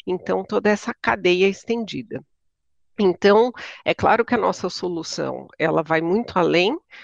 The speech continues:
né, das emissões de gás de efeito estufa, abrangendo outros indicadores, mas como hoje essa temática de mudanças climáticas, ela é muito impactante,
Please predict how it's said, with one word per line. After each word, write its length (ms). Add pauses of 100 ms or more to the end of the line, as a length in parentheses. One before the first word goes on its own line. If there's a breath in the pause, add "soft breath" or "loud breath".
(160 loud breath)
né, 220
das 440
emissões 540
de 80
gás 240
de 80
efeito 380
estufa, 720
abrangendo 680
outros 480
indicadores, 920 (380 loud breath)
mas 200
como 300
hoje 800
essa 300
temática 520
de 120
mudanças 500
climáticas, 640
ela 120
é 40
muito 400
impactante, 920